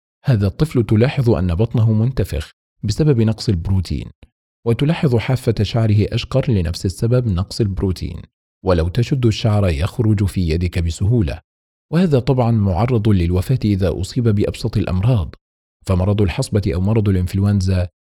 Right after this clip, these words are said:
يقضي عليه حينها، وملايين الأطفال في إفريقيا بنفس الحالة." وهنا سألت الدكتور سميث عن كيفية ترتيب الأولويات لهذه القرى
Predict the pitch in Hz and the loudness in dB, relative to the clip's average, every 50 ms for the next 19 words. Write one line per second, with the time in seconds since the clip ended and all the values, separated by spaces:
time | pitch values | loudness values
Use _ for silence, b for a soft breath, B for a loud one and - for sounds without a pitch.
0 | _ - 127 131 - - 98 98 95 80 65 - 87 98 101 85 92 92 87 - | _ -4 -4 -4 -2 -2 0 2 2 2 0 0 0 0 0 0 0 0 0 0
1 | - 139 123 98 78 76 78 - - - _ _ _ _ _ _ _ - 82 87 | 2 2 2 2 2 0 -2 -4 -6 -12 _ _ _ _ _ _ _ -4 -2 -2
2 | 85 80 76 73 69 71 78 90 113 120 113 104 92 76 92 - - 110 110 101 | 0 0 0 0 0 0 2 2 2 2 2 2 2 0 -2 -2 -2 0 0 0
3 | 92 - 98 90 87 - - 98 95 90 - - - 90 87 85 82 82 82 _ | 0 0 0 -2 -2 -2 -2 -2 -2 -2 -2 -6 -6 -4 -2 -2 -2 -2 -6 _
4 | _ _ _ - 95 92 90 82 71 - - - - 110 113 110 - - 71 52 | _ _ _ -6 -2 0 0 0 0 -4 -6 -4 -4 -4 -4 -4 -4 -6 -6 -4
5 | 50 50 - - _ _ _ _ _ _ _ _ _ _ _ _ _ _ _ _ | -6 -8 -12 -14 _ _ _ _ _ _ _ _ _ _ _ _ _ _ _ _
6 | _ _ _ _ _ _ - 113 117 139 170 185 175 143 135 120 - - - 110 | _ _ _ _ _ _ 0 2 4 4 4 4 4 2 2 0 0 -2 -2 0
7 | 107 117 101 98 92 - - 123 110 101 - - 95 98 104 110 110 - 95 82 | 0 0 0 0 -2 -2 0 0 0 0 0 0 0 2 2 2 2 0 -2 -2
8 | 78 76 - 92 87 - 113 113 107 107 107 - 104 95 92 - 127 120 110 104 | -2 -2 -2 -2 0 2 2 0 2 0 0 0 -2 -4 -2 0 0 0 2 2
9 | 85 92 95 85 82 85 87 92 107 120 113 - 101 95 92 92 95 98 98 98 | 0 0 0 0 0 0 0 0 0 0 0 0 0 2 2 2 2 2 0 0
10 | 95 90 87 - - 107 98 92 90 92 | -2 -2 -2 -2 -2 0 0 0 0 -2